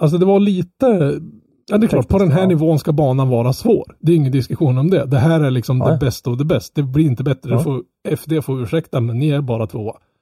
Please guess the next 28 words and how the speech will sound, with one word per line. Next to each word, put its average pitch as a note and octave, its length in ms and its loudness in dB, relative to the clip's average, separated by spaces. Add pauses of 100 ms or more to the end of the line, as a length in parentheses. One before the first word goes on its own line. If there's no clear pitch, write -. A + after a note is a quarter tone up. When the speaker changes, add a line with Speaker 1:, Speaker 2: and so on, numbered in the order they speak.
(600)
Speaker 2:
Men G#3+ 300 2
ja, G#3 360 2 (100)
ska - 200 -2
vi G#3 100 4
ta G#3 280 0
och... F#3+ 500 0 (640)
Ja, G#3+ 120 2
vi D3+ 120 2
lämnar D#3+ 320 0
väl G#3+ 300 -4
D F3 100 0
M D#3+ 100 0
X D3+ 160 -4
där. B2+ 160 2
Speaker 1:
Ja, G3 440 2
Speaker 2:
Eh. B2+ 140 -4
Speaker 1:
vi F3+ 100 2
får B3+ 140 0
väl A3+ 200 0
tacka A3 380 -4
för F3 220 2
att C#3 160 0
vi D#3 100 2
fick C3 260 -4
möjligheten C3 500 0
att D3 60 -4
åka B2 220 -2
upp G#3 220 -2